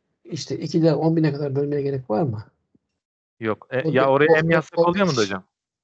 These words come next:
Speaker 1: E, olur tabii. Heh, onu diyorum.
Speaker 2: D'nun içine sadece
Speaker 1: Ya,
Speaker 2: rakam değil, değil mi?
Speaker 1: tabii, tabii, değişken yazabilirsin.
Speaker 2: Tamam
Speaker 1: Yani
Speaker 2: hocam,
Speaker 1: bu be-,
Speaker 2: şimdi,
Speaker 1: beşe
Speaker 2: şimdi
Speaker 1: kadar
Speaker 2: oldu.
Speaker 1: böl-,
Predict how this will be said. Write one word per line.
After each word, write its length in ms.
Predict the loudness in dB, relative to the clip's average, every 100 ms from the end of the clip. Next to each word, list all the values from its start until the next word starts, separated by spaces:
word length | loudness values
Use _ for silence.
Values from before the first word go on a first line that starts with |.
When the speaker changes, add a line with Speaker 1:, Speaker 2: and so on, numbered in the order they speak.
| _ _
Speaker 1:
E, 80 | -10
olur 280 | -8 -8 -8
tabii. 260 | -10 -6
Heh, 220 | -6 -6
onu 180 | -8 -8
diyorum. 240 | -2 -2 0
Speaker 2:
D'nun 120 | -4
içine 420 | -8 -6 -6 -6
sadece 360 | -4 -2 -2 0
Speaker 1:
Ya, 100 | 0
Speaker 2:
rakam 280 | 0 -4 -4
değil, 180 | -6
değil 120 | -6 -8
mi? 60 | -10 _ _ _ _ _
Speaker 1:
tabii, 260 | -10 -10 -8
tabii, 240 | -8 -8
değişken 320 | -8 -8 -6 -8
yazabilirsin. 560 | -6 -8 -10 -12 -16 _ _ _ _ _
Speaker 2:
Tamam 220 | -6 -2
Speaker 1:
Yani 80 | 0
Speaker 2:
hocam, 140 | 0
Speaker 1:
bu 40 | -2
be-, 160 | -6
Speaker 2:
şimdi, 140 | -6 -2 0
Speaker 1:
beşe 120 | 2
Speaker 2:
şimdi 160 | 2
Speaker 1:
kadar 120 | 4 4
Speaker 2:
oldu. 120 | 2
Speaker 1:
böl-, 160 | -2